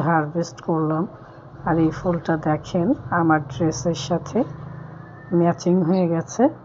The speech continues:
আর এই ছোট্ট গাছটা কত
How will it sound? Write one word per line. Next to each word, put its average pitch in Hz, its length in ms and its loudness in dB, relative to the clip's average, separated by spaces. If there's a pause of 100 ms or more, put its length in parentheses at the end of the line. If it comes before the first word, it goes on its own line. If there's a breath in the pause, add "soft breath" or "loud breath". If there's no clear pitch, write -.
(1300)
আর 175 160 8
এই 175 240 6
ছোট্ট - 400 2 (160)
গাছটা 156 500 2 (560 loud breath)
কত 170 280 6